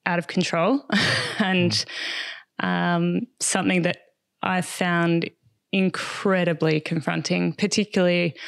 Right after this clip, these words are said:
I was working in a tech company where you've got people in their early twenties and they're on huge money and in this little bubble. And then I would go back home to San Francisco and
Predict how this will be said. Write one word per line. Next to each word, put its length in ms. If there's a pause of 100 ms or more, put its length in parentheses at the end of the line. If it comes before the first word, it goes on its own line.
(200)
I 80
was 120
working 280
in 60
a 60
tech 280
company 500
where 120
you've 140
got 200
people 260
in 80
their 200
early 140
twenties 500
and 180
they're 240
on 160
huge 800
money 400 (440)
and 420 (760)
in 220
this 180
little 180
bubble. 540 (280)
And 140
then 120
I 200
would 120
go 420 (100)
back 200
home 240
to 80
San 220
Francisco 720
and 320